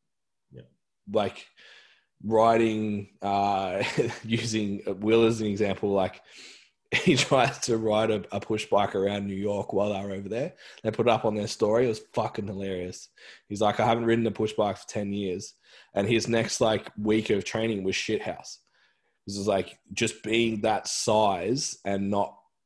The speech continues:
Speaker 2: having done that skill for a long time actually really negatively impacts his ability to recover from his training. So it's like, just considering, okay, like, I think you can take it too far.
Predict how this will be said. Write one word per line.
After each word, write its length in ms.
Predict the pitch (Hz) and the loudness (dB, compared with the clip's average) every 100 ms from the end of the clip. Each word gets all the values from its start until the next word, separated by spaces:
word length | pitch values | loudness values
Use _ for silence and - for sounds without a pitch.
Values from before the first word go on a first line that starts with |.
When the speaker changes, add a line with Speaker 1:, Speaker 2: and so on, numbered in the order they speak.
| - | -12
Speaker 2:
having 320 | - 113 107 101 | -2 0 0 0
done 280 | 110 120 | 0 2
that 180 | 113 101 | 0 -2
skill 300 | - 135 147 | 0 4 4
for 140 | 139 110 | 4 2
a 40 | |
long 200 | 104 101 | 4 2
time 240 | 107 101 104 | 0 0 0
actually 340 | 113 - 123 | -2 0 -2
really 380 | 104 107 107 101 | 0 0 0 0
negatively 800 | 101 98 98 95 - 101 95 98 | -2 -2 -4 -6 -8 -6 -4 -6
impacts 420 | 98 101 90 - | -6 -6 -8 -8
his 160 | 98 | -10
ability 360 | 90 101 98 95 | -6 -4 -4 -4
to 120 | 90 92 | -8 -12
recover 380 | 90 98 98 | -10 -8 -6
from 160 | 85 92 | -8 -10
his 120 | 90 | -10
training. 340 | - 107 87 - _ _ - - - - - | -6 -6 -6 -14 _ _ -20 -20 -20 -20 -8
So 200 | - 107 | 2 4
it's 120 | 101 | 4
like, 240 | 110 107 - | 2 0 -2
just 260 | 131 131 - | -2 0 0
considering, 760 | 131 - 117 113 113 110 107 | 0 0 0 2 2 2 -2
okay, 400 | 107 110 98 92 - - _ _ _ _ _ _ | -2 0 0 -2 -6 -20 _ _ _ _ _ _
like, 240 | 104 107 - | 0 0 0
I 120 | 104 | -4
think 320 | - 123 131 | 0 0 0
you 100 | 123 | 0
can 120 | 120 | 0
take 340 | - - 117 117 | -2 0 2 2
it 160 | 104 | 0
too 240 | - 120 113 | 0 -2 0
far. 420 | - 110 180 | 0 0 0